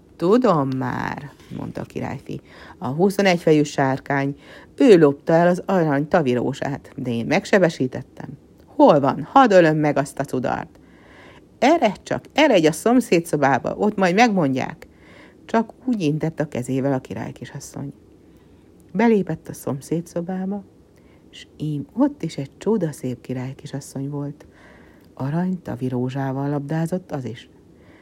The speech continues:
De szép volt-e vagy sem a két első királykisasszony, ez már csak ugyanolyan szép volt, hogy a királyfinak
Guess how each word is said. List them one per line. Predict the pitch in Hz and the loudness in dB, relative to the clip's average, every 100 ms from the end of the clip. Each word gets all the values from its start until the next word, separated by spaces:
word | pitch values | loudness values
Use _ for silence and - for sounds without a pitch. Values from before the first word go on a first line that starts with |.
| _ _ _ | _ _ _
De | 135 | -14
szép | - 180 208 196 - | -8 -2 -2 -2 -6
volt-e | 180 165 156 156 | -6 -6 -8 -10
vagy | 139 143 - | -10 -14 -10
sem | - 185 175 | -6 -4 -6
a | - | -10
két | - 165 165 | -6 -6 -4
első | 165 160 - 165 | -6 -6 -8 -6
királykisasszony, | 170 175 170 170 180 175 - 180 180 - - - _ _ | -4 -4 -6 -8 -8 -8 -8 -8 -8 -18 -20 -20 _ _
ez | 220 190 | -4 -2
már | 165 139 - | -2 -4 -4
csak | 190 196 | -4 -2
ugyanolyan | 202 160 127 127 131 | -2 0 0 -2 -4
szép | - 131 131 | -4 -6 -4
volt, | 143 151 151 | -6 -6 -6
hogy | 127 | -8
a | 123 | -6
királyfinak | 202 202 175 170 165 143 | -2 -2 -2 -4 -6 -6